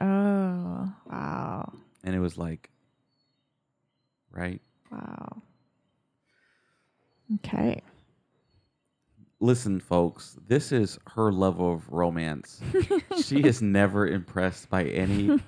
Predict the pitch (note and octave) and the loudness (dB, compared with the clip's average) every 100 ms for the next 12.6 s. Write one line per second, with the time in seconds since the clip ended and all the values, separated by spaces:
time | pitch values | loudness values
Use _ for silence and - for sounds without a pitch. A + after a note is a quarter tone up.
0 | - - G#2+ - A2 - A2+ G2 - - | -10 -8 -6 -2 -2 2 4 2 0 -12
1 | - - - - E4 - D#4 - C4 C3+ | -14 -14 -8 0 0 2 2 4 4 4
2 | A#3+ - B3+ - A3+ - - - - - | 2 0 0 0 -2 -4 -4 -4 -2 -2
3 | - - - - - F3 - C#3+ F#2 A2 | -2 -6 -10 -10 -8 -6 2 2 6 4
4 | G2+ G#2 G2 F#2 - - - - G#2+ C3 | 6 4 4 2 -2 -14 -10 -4 2 2
5 | - E4+ F4 D#4 A#3 B2 - A2+ G#2 G#2 | 2 4 8 8 8 4 4 2 4 4
6 | G2 F#2+ F2+ - _ - - B2+ B2 B2 | 2 0 -4 -6 _ -20 -18 -10 -6 -6
7 | G#2 - G#2 B2+ D3+ D3+ C3+ A#2+ A#2 A2+ | -8 -12 2 6 6 6 6 8 8 6
8 | - - - G#2+ - - G#2 G#2 G2 F#2+ | 2 -4 -4 -4 -4 -2 2 4 2 4
9 | G2+ - - G2 F2 - F#2+ F#2 F2+ F2+ | 2 2 0 0 0 0 0 2 2 0
10 | - - _ _ _ _ _ _ _ _ | -4 -10 _ _ _ _ _ _ _ _
11 | - F#2 - C#3 D3+ B2+ G#2+ A2+ G2+ F#2+ | -4 -4 0 2 2 2 0 2 2 0
12 | - - F2 D2 C2+ - | -6 2 4 4 -2 -6